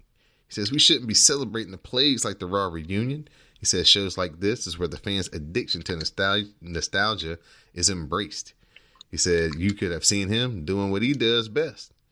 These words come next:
But instead, we got the Usos out here with they daddy spitting rhymes with John Cena."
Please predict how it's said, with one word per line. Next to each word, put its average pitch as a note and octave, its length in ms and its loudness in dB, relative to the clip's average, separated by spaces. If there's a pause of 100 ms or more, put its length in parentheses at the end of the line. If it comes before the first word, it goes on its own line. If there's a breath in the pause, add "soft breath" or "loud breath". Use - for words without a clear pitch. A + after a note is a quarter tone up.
(360)
But G2+ 140 -2
instead, C3+ 560 4 (340)
we C3 60 -16
got A2+ 180 -4
the - 80 -16 (100)
Usos G2+ 540 4
out E2+ 160 0
here F#2+ 160 -2
with F2 120 -6
they F#2+ 140 0
daddy D#2 520 -2
spitting - 420 2
rhymes E2 460 -2
with D2+ 80 -6
John D#2 260 -2
Cena." G#2+ 280 -2